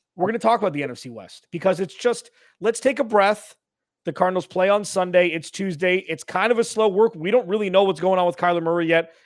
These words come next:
Instead of just projecting for things that could happen, can't happen, let's just take a beat and talk about the N F C West through eight weeks, because it looks great for the Cardinals right now, and it's trending that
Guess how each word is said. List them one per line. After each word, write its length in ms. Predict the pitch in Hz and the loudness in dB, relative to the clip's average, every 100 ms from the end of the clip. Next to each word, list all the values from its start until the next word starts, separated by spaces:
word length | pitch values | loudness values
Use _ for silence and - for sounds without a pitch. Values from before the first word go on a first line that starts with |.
| _ | _
Instead 260 | 175 226 254 | -6 0 0
of 80 | |
just 180 | 214 233 | 0 -6
projecting 580 | - 175 143 175 196 185 | -6 -6 -2 -4 -4 -10
for 120 | 151 | -10
things 280 | 143 180 160 | -10 -8 -8
that 160 | 131 - | -12 -10
could 180 | 208 196 | -8 -2
happen, 400 | 185 180 185 185 _ _ | -2 -2 -6 -12 _ _
can't 200 | 180 170 | -6 -2
happen, 360 | 165 160 160 143 _ _ | -2 -4 -8 -14 _ _
let's 360 | 160 202 254 - | 0 2 2 -6
just 460 | - 190 185 - _ _ _ | 0 2 2 -6 _ _ _
take 240 | - 165 190 | -6 -6 -4
a 60 | |
beat 300 | 220 202 196 - _ _ _ - | -4 -4 -6 -12 _ _ _ -16
and 160 | 147 | -14
talk 260 | 131 165 185 | -6 -6 -2
about 200 | 185 190 | -2 -2
the 140 | 190 | -2
N 60 | 170 | -4
F 100 | 170 | -4
C 140 | - | -6
West 280 | 170 156 151 | -4 -4 -4
through 160 | 165 147 | -8 -8
eight 140 | 143 | -8
weeks, 300 | 127 110 - _ _ | -10 -16 -20 _ _
because 280 | 165 175 147 | -6 -2 -2
it 80 | 127 | -2
looks 240 | 175 226 | -2 -2
great 280 | - 180 220 | -4 -4 -4
for 120 | 220 | -4
the 80 | 180 | -8
Cardinals 420 | 160 180 190 175 | -2 -2 -2 -6
right 240 | 143 151 147 | -2 -4 -2
now, 360 | 190 170 120 120 _ _ _ _ | -4 -2 -6 -10 _ _ _ _
and 360 | 165 160 151 143 _ _ | -4 -2 -4 -10 _ _
it's 180 | 180 - | -8 -8
trending 720 | - - 214 262 226 185 160 | -14 -2 -2 0 -2 -2 -2
that 200 | 151 147 | -2 -2